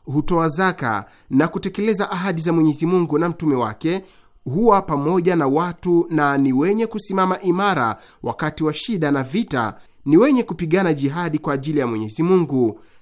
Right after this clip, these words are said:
kama anavyotaka yeye mwenyewe Mwenyezi Mungu,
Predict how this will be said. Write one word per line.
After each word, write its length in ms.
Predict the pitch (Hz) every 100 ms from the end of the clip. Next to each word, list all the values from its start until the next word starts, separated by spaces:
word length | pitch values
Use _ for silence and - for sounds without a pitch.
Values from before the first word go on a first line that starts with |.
| -
kama 360 | 165 156 156
anavyotaka 760 | 151 139 139 131 127 160 147 143 135
yeye 320 | 165 208 190
mwenyewe 400 | 165 156 156 139
Mwenyezi 380 | 135 127 117 131
Mungu, 520 | 151 131 117 104